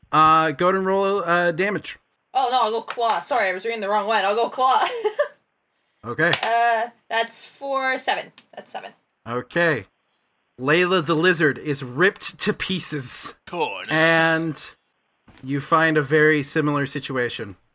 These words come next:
Speaker 2: I kinda turn away a little bit and kinda walk off and not, not happy.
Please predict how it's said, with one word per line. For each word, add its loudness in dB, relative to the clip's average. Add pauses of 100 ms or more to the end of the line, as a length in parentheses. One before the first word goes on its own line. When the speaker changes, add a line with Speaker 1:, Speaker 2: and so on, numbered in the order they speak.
(340)
Speaker 2:
I -8
kinda -2 (140)
turn -4
away -2
a -6
little -6
bit -12
and -20 (100)
kinda -10
walk -6
off -6
and -20
not, -12 (360)
not -10
happy. -14